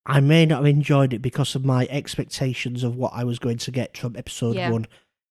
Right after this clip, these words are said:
Speaker 1: And I don't know whether that's my fault rather than the series'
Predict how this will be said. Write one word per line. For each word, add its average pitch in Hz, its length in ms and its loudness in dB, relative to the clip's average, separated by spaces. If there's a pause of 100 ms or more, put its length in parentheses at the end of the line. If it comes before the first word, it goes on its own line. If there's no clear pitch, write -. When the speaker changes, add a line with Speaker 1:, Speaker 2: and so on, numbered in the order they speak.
Speaker 1:
And 131 140 2
I 123 40 4
don't 131 200 4
know 131 400 2
whether 135 280 2
that's 120 260 -4
my 123 180 4
fault 117 400 -2
rather 117 200 2
than 117 140 0
the 113 80 2
series' 113 480 -2